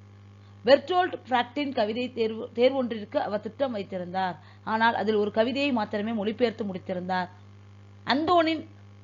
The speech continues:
பார்த்துசெக் என்ற கிழக்கு ஐரோப்பிய கவிஞரின் சில கவிதைகளை மொழி-, கவிதை மொழிபெயர்ப்புகளையும் இவர் செய்திருக்கிறார். நூல் மதிப்புரைகள் அப்படின்னு பார்க்கறப்ப, புத்தக விமர்சனங்களை எழுதுவதிலும்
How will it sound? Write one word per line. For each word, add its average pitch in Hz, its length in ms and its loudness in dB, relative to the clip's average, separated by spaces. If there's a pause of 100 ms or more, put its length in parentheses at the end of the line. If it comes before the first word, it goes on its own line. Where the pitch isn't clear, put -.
(120)
பார்த்துசெக் 285 640 4
என்ற 220 380 0
கிழக்கு 311 360 0
ஐரோப்பிய 247 400 2
கவிஞரின் 220 440 -4
சில 330 200 -4
கவிதைகளை 208 520 -4
மொழி-, 247 360 -8 (320)
கவிதை 277 320 2
மொழிபெயர்ப்புகளையும் 233 800 -2
இவர் 202 260 -4
செய்திருக்கிறார். 175 680 -6 (1700)
நூல் 415 180 -2
மதிப்புரைகள் 247 640 0
அப்படின்னு 220 160 -4
பார்க்கறப்ப, 214 240 -4
புத்தக 349 360 -6
விமர்சனங்களை 269 540 -2
எழுதுவதிலும் 208 520 -4